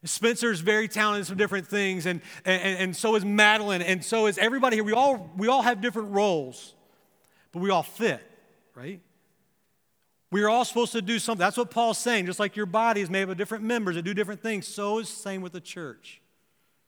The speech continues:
Look in verse six.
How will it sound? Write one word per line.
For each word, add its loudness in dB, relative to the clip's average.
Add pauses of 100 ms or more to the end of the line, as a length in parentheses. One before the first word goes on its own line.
(1200)
Look -6
in -4
verse -4
six. -10